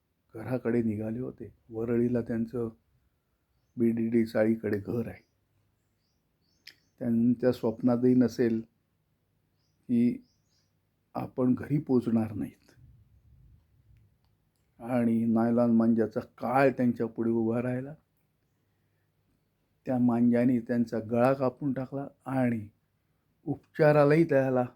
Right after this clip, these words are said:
अवधी मिळाला नाही आणि त्यांचं तात्काळ निधन झालं.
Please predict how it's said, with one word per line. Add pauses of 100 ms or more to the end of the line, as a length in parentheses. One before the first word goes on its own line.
अवधी
मिळाला
नाही (560)
आणि
त्यांचं (920)
तात्काळ
निधन
झालं.